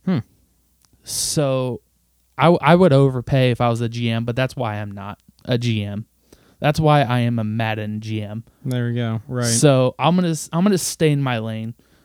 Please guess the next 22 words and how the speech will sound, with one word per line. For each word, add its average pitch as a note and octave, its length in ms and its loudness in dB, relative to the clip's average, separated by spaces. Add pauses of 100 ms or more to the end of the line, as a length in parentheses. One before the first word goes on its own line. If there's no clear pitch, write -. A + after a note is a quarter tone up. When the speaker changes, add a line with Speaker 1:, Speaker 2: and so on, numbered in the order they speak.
(180)
Speaker 2:
Um, A#2 420 -6 (1080)
it's D3+ 200 0
been G3 160 8
Speaker 1:
You F3+ 60 8
Speaker 2:
a - 20 6
Speaker 1:
just, F3 120 6
Speaker 2:
common, F3 240 8
Speaker 1:
uh, - 120 -6
Speaker 2:
it's E3+ 160 4
Speaker 1:
you F#3 60 8
Speaker 2:
been G#3 60 10
Speaker 1:
just G3 60 6
Speaker 2:
a F3+ 40 6
Speaker 1:
wanted D3 160 8
Speaker 2:
common A#2+ 80 4
Speaker 1:
to G#2+ 80 0
Speaker 2:
thing. A2 100 0
Speaker 1:
happen. G#2 520 -4
Speaker 2:
Yeah. D#3 180 4
Speaker 1:
I - 20 4
get C3 220 -2
it. B2 180 0